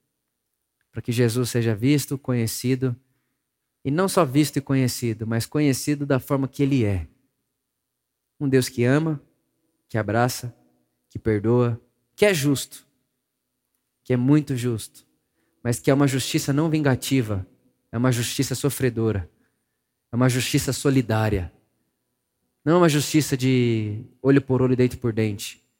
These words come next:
É uma justiça de solidariedade, de entrega e de serviço.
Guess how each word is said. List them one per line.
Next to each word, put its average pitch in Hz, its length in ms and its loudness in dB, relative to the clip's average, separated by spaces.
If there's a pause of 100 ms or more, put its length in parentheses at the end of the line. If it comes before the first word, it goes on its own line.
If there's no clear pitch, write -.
(160)
É 113 60 -8
uma 127 120 2
justiça 123 560 -4
de 120 200 -4
solidariedade, 101 1040 -2 (1400)
de 110 100 -4
entrega 107 640 -4 (640)
e - 80 -8
de 107 100 -6
serviço. 90 640 -6